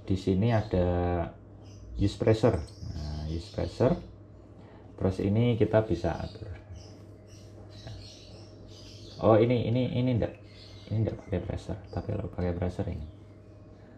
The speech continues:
Pada saat tipis, nah, ini kita ya tipis garisnya. Tapi kalau kita tekan, nah, bisa tebal. Ya, seperti itu. Jadi ini menurut saya ya sangat bagus sih.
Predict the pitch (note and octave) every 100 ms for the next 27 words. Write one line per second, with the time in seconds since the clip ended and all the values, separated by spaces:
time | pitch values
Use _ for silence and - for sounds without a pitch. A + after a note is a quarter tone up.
0 | - - - - - - A2+ A2+ G#2 B2
1 | B2 D#3 C3+ B2+ - F2+ F2+ F#2+ B2+ C3+
2 | A#2+ D#3 C3 - - - - - - -
3 | A2+ - - - F2+ E2+ D#2+ D#2 G#2+ -
4 | A2+ G2 - - - - - D#2 D#2 -
5 | - - - - - - - - - -
6 | - - - - - - - - - -
7 | - - - F#2+ - - - - - -
8 | - F2 - A#2+ - - - - - A2+
9 | - - - - A2 A2 B2+ B2+ B2 A2
10 | A2 G#2+ G#2+ B2+ C3 B2 G2+ - - -
11 | - - - - - - - - A#2 D3
12 | D3 C#3+ G2 F#2+ F#2